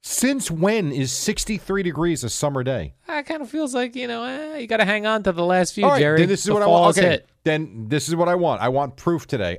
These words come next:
Speaker 1: I want you walking around Bradley Beach, flip-flops, bathing suit, walking your dir-, walking your dog, shirtless.
Speaker 2: Mm, shirtless. That's
Speaker 1: Yes.
Speaker 2: never. That doesn't even happen when it's a hundred degrees
Speaker 1: Summer,
Speaker 2: out.
Speaker 1: summer Friday. Put your money where your mouth is,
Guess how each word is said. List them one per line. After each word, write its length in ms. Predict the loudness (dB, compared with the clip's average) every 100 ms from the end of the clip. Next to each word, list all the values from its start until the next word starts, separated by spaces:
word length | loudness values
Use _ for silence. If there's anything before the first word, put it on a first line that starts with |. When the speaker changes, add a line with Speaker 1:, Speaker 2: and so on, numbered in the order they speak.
| -2
Speaker 1:
I 160 | -2
want 300 | 0 -2 -2
you 420 | -4 -2 -2 -4 -8
walking 480 | -6 -2 -2 -2 -4
around 240 | -2 -2 0
Bradley 380 | -2 0 -4
Beach, 400 | -2 -4 -4 -8 -14 _ _
flip-flops, 760 | -4 -4 -2 -2 -2 -4 -10 -16 _ -4
bathing 440 | -2 -2 -2 -4
suit, 320 | -4 -4 -4 -2
walking 380 | -2 -2 -4
your 120 | -6 -4
dir-, 300 | -4 -4 -6 -8
walking 320 | -4 -6 -4 -6
your 80 | -2
dog, 320 | 0 -2 -6 _ -8
shirtless. 440 | -6 -6 -12 -12 -12 -12 -12
Speaker 2:
Mm, 240 | -12 -12 -16 _ _ -20
shirtless. 500 | -12 -8 -8 -8 -8
That's 240 | -8 -4 0
Speaker 1:
Yes. 140 | 2
Speaker 2:
never. 160 | 2 2
That 220 | 2 4
doesn't 200 | 2 2
even 140 | 0
happen 320 | 0 0 0 -4
when 80 | -2
it's 100 | -2
a 80 |
hundred 280 | 0 0 -2
degrees 260 | -6 -4 0
Speaker 1:
Summer, 220 | 2 2
Speaker 2:
out. 120 | -4
Speaker 1:
summer 360 | -4 -2 0 0
Friday. 520 | 2 2 2 -2 -6 -14 _ _ _ _ _ _ _ _
Put 200 | -2 -2
your 80 | 0
money 180 | 0 2
where 100 | 0
your 100 | 2
mouth 260 | 0 0 -2
is, 260 | -4 -8